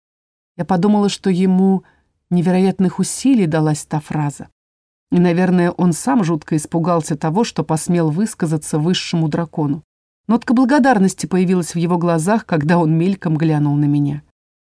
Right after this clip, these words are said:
"Я постараюсь все разузнать, лорд Савол. А сейчас идемте, выберем экипаж. С этим у нас все в порядке. Людей не хватает, а коней, экипажей, пожалуйста, для любого случая".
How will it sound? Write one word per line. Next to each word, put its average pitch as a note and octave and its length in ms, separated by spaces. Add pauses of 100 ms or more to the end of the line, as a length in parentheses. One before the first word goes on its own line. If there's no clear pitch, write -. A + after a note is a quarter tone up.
(140)
"Я F3+ 160
постараюсь A3+ 540
все - 180
разузнать, G3+ 600
лорд D3+ 260
Савол. D3 360 (520)
А G3 100
сейчас C#4+ 360
идемте, B3+ 400
выберем G3+ 340
экипаж. F3+ 520 (280)
С - 160
этим E4 340
у B3+ 60
нас B3+ 240
все - 260
в - 100
порядке. E3+ 500
Людей G3 380
не F#3+ 100
хватает, D#4+ 640
а D4 80
коней, A#3 420
экипажей, A3+ 500
пожалуйста, A3+ 600
для D4 200
любого E4 360
случая". G3+ 560